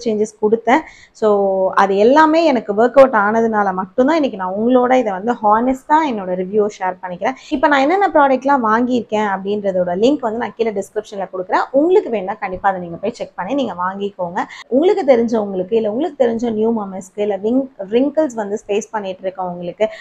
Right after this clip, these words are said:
ஆன்டி ஏஜிங் issue face பண்ணிட்டு இருக்கவங்களுக்கு கண்டிப்பா இந்த வீடியோவை share பண்ணி, நம்ம பேஜை like பண்ணி, subscribe பண்ணி, மறக்காம notification on பண்ணிக்கோங்க. We'll see you in the next video. Bye.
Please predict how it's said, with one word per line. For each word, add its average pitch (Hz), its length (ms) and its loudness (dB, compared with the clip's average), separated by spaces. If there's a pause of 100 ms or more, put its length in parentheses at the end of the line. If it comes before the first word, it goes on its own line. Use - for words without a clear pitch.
(320)
ஆன்டி 294 260 -2
ஏஜிங் 240 260 0
issue 208 220 -2
face 208 200 -4
பண்ணிட்டு 190 260 -8
இருக்கவங்களுக்கு 180 440 -10 (140)
கண்டிப்பா 294 420 0 (100)
இந்த 190 200 -4
வீடியோவை 190 360 -2
share 185 260 -2
பண்ணி, 196 240 -6
நம்ம 208 220 -4
பேஜை 185 340 -4
like 180 160 -2 (100)
பண்ணி, 196 160 -6 (100)
subscribe 202 400 -6
பண்ணி, 202 180 -8
மறக்காம 185 360 -8
notification 190 580 -12
on 180 160 -6
பண்ணிக்கோங்க. 185 360 -8 (380)
We'll 302 180 0
see 330 60 -2
you 330 40 0
in 339 60 0
the 339 120 0
next 339 240 -12
video. 269 260 0 (220)
Bye. 277 360 -2